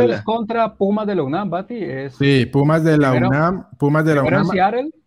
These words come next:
Speaker 2: en Seattle, primero
Speaker 3: En Seattle
Speaker 2: juego.
Speaker 3: Sounders, esta noche es en, en ceú, en México, en Ciudad Universitaria, a las nueve y media,
Speaker 2: Ok.
Speaker 3: hora de allá de ustedes, si se lo quieren ver más tarde.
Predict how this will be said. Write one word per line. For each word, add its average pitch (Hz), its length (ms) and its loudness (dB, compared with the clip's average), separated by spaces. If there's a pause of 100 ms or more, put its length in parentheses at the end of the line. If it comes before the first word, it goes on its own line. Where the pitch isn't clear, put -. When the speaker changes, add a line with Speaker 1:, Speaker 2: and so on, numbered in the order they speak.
(200)
Speaker 2:
en 135 120 -14
Seattle, 147 480 -6
primero 131 280 -4
Speaker 3:
En 202 60 -4
Seattle 143 240 2
Speaker 2:
juego. 151 60 -2
Speaker 3:
Sounders, 165 560 0
esta 139 280 0
noche 151 220 0
es 147 140 0
en, 151 280 -4
en 123 120 -2
ceú, 123 460 -2
en 110 120 -4
México, 147 440 -6
en 120 80 -6
Ciudad 110 200 -8
Universitaria, 131 500 -4
a 135 40 0
las 113 140 -2
nueve 127 240 0
y 143 40 -2
media, 143 360 0
Speaker 2:
Ok. - 100 -2
Speaker 3:
hora 139 280 -2
de 117 100 -4
allá 110 180 -4
de 127 60 -2
ustedes, 131 340 -6
si 135 80 -6
se 113 80 -2
lo 104 120 -6
quieren 117 260 -4
ver 131 140 -2
más 123 160 -6
tarde. 120 260 -6